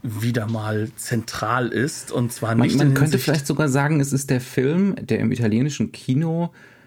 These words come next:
Speaker 2: den Überbietungswettbewerb ausgelöst hat, der sich dann Dekaden hinzog. Wer kann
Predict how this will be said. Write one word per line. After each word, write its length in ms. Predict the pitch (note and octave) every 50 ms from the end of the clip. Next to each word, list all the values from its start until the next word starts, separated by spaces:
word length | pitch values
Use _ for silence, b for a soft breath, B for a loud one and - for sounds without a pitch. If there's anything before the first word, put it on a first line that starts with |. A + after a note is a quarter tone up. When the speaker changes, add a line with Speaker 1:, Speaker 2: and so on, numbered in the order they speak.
| B B B B B B _ _ _ _ _ _ _ _
Speaker 2:
den 240 | - - - A#2+ A#2+
Überbietungswettbewerb 1600 | A#2+ - D3 C3 C3 B2+ A#2 - - D3+ F3+ A3 A3 - - B2 A2 - - A2 G#2 - - - - G#2 F#2+ G2+ F#2+ G2 F#2+ -
ausgelöst 800 | - - G#2 G#2+ - - - A2 G2 G2+ G2+ G2+ - - - -
hat, 340 | C3+ D#3+ C#3+ - - - - - -
der 240 | - - - G2+ F#2+
sich 220 | F2 A2 F#2+ - -
dann 400 | G#2 G2 G2 F#2+ F#2 F#2+ - - - - - - -
Dekaden 720 | - G#2 - G#2+ G#2 - - - C3 C#3+ E3 E3 D3 D3+
hinzog. 720 | B2+ A#2+ D#3 D#3+ E3+ - - - F#2+ G2 A#2+ C3 C#3 - b b b b b b b _ -
Wer 420 | G2+ G2+ G#2+ A2 C3 D3+ F3 F3+
kann 640 | F3+ - - - - A#2+ B2 B2+ C3 C3+ C3+ C3+